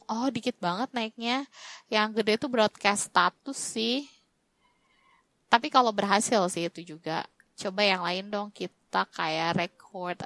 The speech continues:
rent. Nambah nggak followersnya? Oke. Oh, seribu lagi. Satu kali lagi nih kalau kayak gitu, social networking, broadcast status, I hope.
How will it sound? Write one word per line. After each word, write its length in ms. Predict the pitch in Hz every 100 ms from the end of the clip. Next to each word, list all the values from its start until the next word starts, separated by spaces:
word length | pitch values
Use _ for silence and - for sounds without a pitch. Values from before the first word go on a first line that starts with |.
| 180
rent. 480 | 185 165 165 185 311 _ _ _ _ _ _ - - _ _ _ -
Nambah 240 | 196 240
nggak 240 | 254 196 -
followersnya? 720 | 196 185 180 180 - 170 175 - _ _ _ _ _ _ _ _ -
Oke. 560 | 220 214 - 151 117 _ _ - - - _ -
Oh, 240 | - 269
seribu 480 | 202 - 294 277 277
lagi. 560 | 277 294 302 349 359 254 _ _ _ _ _ _ _ _ _ -
Satu 260 | - 294 320
kali 180 | 320 330
lagi 240 | 330 339
nih 80 | 370
kalau 220 | 370 339 339
kayak 320 | 320 294 320
gitu, 160 | 359
social 400 | 330 302 302 285
networking, 640 | 277 269 277 285 311 302 240
broadcast 480 | 233 - 240 240 -
status, 400 | 208 - 262 208
I 160 | 202
hope. 240 | 208 202